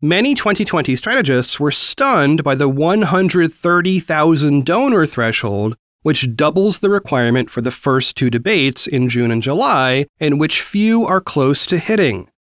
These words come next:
Some candidates questioned whether the party's new donor threshold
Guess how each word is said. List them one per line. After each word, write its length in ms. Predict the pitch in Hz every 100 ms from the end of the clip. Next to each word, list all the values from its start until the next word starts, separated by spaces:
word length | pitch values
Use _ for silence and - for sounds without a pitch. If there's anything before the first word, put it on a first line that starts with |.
| _ -
Some 360 | - 226 277
candidates 340 | - 180 170 -
questioned 400 | 156 139 - 131
whether 160 | 123
the 140 | 117 123
party's 440 | 180 185 175 117
new 320 | 123 143 190
donor 380 | 196 160 151 143
threshold 720 | - 233 262 - 131 120 123